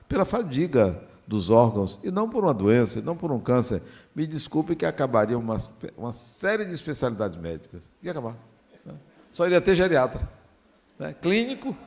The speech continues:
e geriatra. Não, o urologista, radiologista, não, e algumas iriam ficar. Mas vamos, vamos resolver esse, esse enigma que eu estou provocando.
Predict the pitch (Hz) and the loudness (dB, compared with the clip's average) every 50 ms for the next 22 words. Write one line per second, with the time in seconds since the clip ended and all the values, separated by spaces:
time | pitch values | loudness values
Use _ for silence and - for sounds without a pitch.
0 | - _ 247 269 214 294 151 117 107 104 95 110 107 - - _ _ _ _ _ | -12 _ -4 -2 -2 -2 -2 -2 -4 -4 -6 -12 -18 -20 -20 _ _ _ _ _
1 | _ _ - - _ _ _ - 196 180 131 101 95 175 190 - - - _ _ | _ _ -20 -20 _ _ _ 0 0 0 0 -2 -6 -8 -10 -10 -12 -16 _ _
2 | - 117 120 123 135 123 113 98 104 131 151 185 - - - - - _ _ _ | -6 -2 -2 -2 0 -2 -6 -4 -2 -2 -2 -2 -4 -8 -14 -20 -20 _ _ _
3 | _ - _ _ _ - - - 113 131 143 123 143 135 120 113 113 101 117 160 | _ -20 _ _ _ -20 -14 -2 0 0 2 4 4 4 4 4 0 0 0 0
4 | 175 - - 190 165 117 - - - 220 240 226 190 208 196 156 131 127 156 156 | -2 0 0 0 0 0 -2 -6 -10 -8 -6 -4 0 0 0 0 0 -4 -2 0
5 | 160 147 135 143 127 127 127 117 - 117 95 - - - - - _ _ _ _ | 0 0 0 -2 -4 -4 -8 -8 -12 -12 -12 -12 -14 -14 -14 -20 _ _ _ _
6 | _ _ _ _ _ _ _ _ _ 247 254 240 190 175 196 233 254 262 262 247 | _ _ _ _ _ _ _ _ _ 0 0 0 0 0 0 -2 -2 -2 -4 -6
7 | 185 185 147 - - 151 147 202 214 226 220 170 220 214 180 214 208 175 180 208 | -8 -8 -10 -14 -14 -6 -4 -4 -4 -2 2 2 2 2 2 -2 -4 0 2 2
8 | 208 208 202 - - 214 196 196 185 165 - - - - _ _ _ _ - 180 | 2 2 0 -2 -6 -8 -8 -8 -8 -8 -10 -14 -20 -20 _ _ _ _ -2 -2
9 | 180 - - 208 208 196 185 185 196 208 214 180 147 139 131 113 104 98 92 87 | 0 0 -2 -2 -2 -2 -2 -2 -2 -2 -2 -2 0 0 0 0 0 -2 -2 -4
10 | 85 78 - _ _ _ _ _ _ _ _ _ _ - 151 180 196 190 185 - | -6 -10 -16 _ _ _ _ _ _ _ _ _ _ -4 -2 0 0 0 -2 -2
11 | - 175 175 175 - 156 160 143 147 147 - - - 147 160 151 139 110 98 87 | -2 -4 -4 -2 -2 -2 -2 -2 -2 -8 -8 -6 -6 -4 -4 -4 -6 -6 -8 -8
12 | 78 | -10